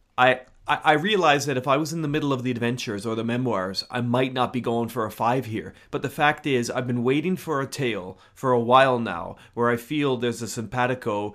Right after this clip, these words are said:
there's an excitement, there's a reason to cheer for both of these guys. And it would have been, had Watson not been involved in the end with that, that, that, that sort of phony judiciary,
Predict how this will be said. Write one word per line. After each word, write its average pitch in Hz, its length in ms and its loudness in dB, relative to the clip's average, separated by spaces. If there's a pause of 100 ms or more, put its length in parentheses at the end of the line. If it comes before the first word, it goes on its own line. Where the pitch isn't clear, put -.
(140)
there's 117 180 -4
an 113 80 -4
excitement, 110 680 -4 (280)
there's 120 180 -6
a 113 40 -6
reason 127 320 -6
to 117 60 -4
cheer 120 320 -2
for 113 140 -10
both 123 280 0
of 120 100 -8
these 110 200 -8
guys. 98 480 -4 (220)
And 127 260 -2
it 160 160 -10
would 170 220 0
have 135 180 2
been, 107 220 -4
had 120 180 -4
Watson 131 500 0
not 131 240 0
been 165 140 -4
involved 127 440 -2
in 127 100 -4
the 123 200 2
end 113 280 -6
with 113 120 -6
that, - 280 -2
that, 117 120 -6
that, 120 220 -2
that 117 180 -6
sort 120 220 -4
of 113 80 -8
phony 135 320 -2
judiciary, 107 760 -2